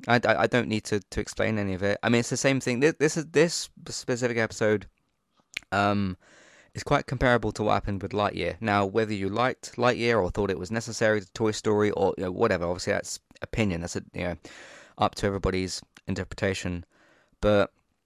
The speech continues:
um, obviously, unfortunately, it didn't do that well at the box office and all that kind of stuff. But the reason wasn't because it has a two-second kiss scene. Um, you know, you've got, like, what, what is it, an hour, f-,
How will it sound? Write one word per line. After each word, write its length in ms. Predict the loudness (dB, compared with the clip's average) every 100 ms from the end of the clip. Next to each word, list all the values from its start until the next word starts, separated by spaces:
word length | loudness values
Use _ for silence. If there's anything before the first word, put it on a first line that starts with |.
| _ _ _ -6 0
um, 240 | 2 4
obviously, 320 | 0 0 -4 -6 -12 -8 -4
unfortunately, 540 | -2 0 0 -2 -2
it 60 | 0
didn't 180 | 0
do 120 | 0 0
that 120 | 0
well 80 | -2
at 80 |
the 60 | 0
box 280 | 0 0 -2
office 300 | 0 -2 0
and 120 | -2
all 60 | -2
that 80 |
kind 140 | -2 -4
of 80 | -2
stuff. 320 | -2 -2 -4 0
But 280 | 2 0 -2 -20 -20 -20 -20 -20 -20 _ -6
the 140 | 2
reason 320 | 4 4 4
wasn't 280 | 4 2 0
because 260 | -2 -2 0
it 40 |
has 160 | 0 0
a 60 | -2
two-second 540 | -4 -4 -6 -6 -6
kiss 160 | -6 -4
scene. 320 | -4 -4 -6 _ _ _ _ -2
Um, 480 | 0 2 0 -2 -4
you 80 | -2
know, 80 | 0
you've 200 | 0 0
got, 200 | -2 0
like, 180 | -2 -2
what, 260 | -4 -4 -2
what 140 | -4
is 60 | -4
it, 80 | -2
an 80 | 2
hour, 260 | 4 2
f-, 340 | 0 -6 -14